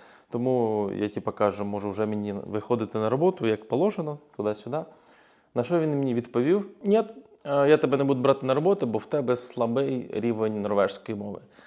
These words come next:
В принципі, він частично правий, тому що мій рівень норвезької залишає бажати кращого.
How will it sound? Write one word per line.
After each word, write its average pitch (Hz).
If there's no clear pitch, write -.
В -
принципі, 165
він 143
частично 170
правий, 190
тому 131
що 120
мій 131
рівень 123
норвезької 120
залишає 117
бажати 110
кращого. 170